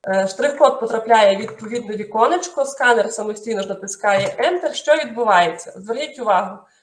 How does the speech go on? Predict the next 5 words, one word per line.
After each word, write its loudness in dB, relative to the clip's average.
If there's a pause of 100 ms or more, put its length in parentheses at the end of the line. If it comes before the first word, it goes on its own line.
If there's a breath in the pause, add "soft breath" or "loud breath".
(140)
коли, -2
е, -6
клієнт -2
відскановує -2 (720)
олію, -2